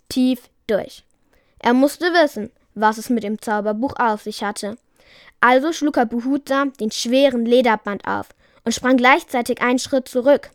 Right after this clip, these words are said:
Eine kluge Vorsichtsmaßnahme. Eine Mumienhand kam aus der Seite heraus. Sie hielt einen blitzenden Dolch in den toten Fingern.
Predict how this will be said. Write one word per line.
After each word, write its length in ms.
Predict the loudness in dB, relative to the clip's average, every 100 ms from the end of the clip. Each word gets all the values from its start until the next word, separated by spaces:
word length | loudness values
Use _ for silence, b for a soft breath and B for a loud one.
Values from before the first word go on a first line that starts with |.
| _ b b b b
Eine 240 | 0 2 2
kluge 400 | 0 -2 0 0
Vorsichtsmaßnahme. 1200 | 2 2 2 -4 -6 -4 -4 -4 -4 -2 -4 -8 b b b
Eine 200 | 2 6
Mumienhand 640 | 8 8 6 4 2 0 -2
kam 180 | -2 -2
aus 200 | -2 -4
der 140 | -4
Seite 320 | -2 -2 -4
heraus. 520 | -6 -6 -4 -6 -8 _ b b b
Sie 160 | -4 2
hielt 300 | 4 4 2
einen 260 | -2 -2
blitzenden 720 | 2 2 2 -4 -4 -4 0
Dolch 300 | 2 2 2
in 60 | -4
den 180 | -6 -6
toten 340 | -8 -6 -8
Fingern. 460 | -6 -6 -4 -6